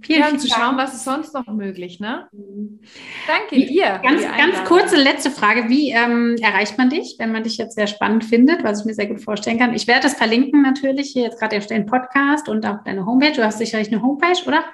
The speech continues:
Speaker 1: Erzähl mal, was,
Speaker 2: Mhm.
Speaker 1: ähm, wie erreicht man dich? <laughs>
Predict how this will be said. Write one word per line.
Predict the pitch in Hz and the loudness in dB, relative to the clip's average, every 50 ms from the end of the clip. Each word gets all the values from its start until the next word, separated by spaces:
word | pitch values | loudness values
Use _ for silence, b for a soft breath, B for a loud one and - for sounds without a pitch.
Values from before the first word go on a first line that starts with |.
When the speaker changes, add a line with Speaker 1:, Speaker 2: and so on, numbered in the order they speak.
| - - | -12 -8
Speaker 1:
Erzähl | 247 220 - - 247 254 | -8 -8 -4 -2 0 2
mal, | 247 262 269 262 | 4 2 2 0
was, | 247 226 247 | -2 -4 -4
Speaker 2:
Mhm. | 247 220 254 349 - 214 | -4 -4 -4 -4 -4 -6
Speaker 1:
ähm, | 220 226 - - - - - - - | -8 -10 -10 -12 -14 -12 -12 -12 -6
wie | - 233 | -2 0
erreicht | 226 214 208 220 226 220 - | 0 0 0 0 -4 -4 -4
man | 247 226 226 | -4 -2 -2
dich? | 247 240 - - | -4 -4 -2 -4
<laughs> | 202 - - 247 - - - - | -4 0 2 0 0 0 -4 -16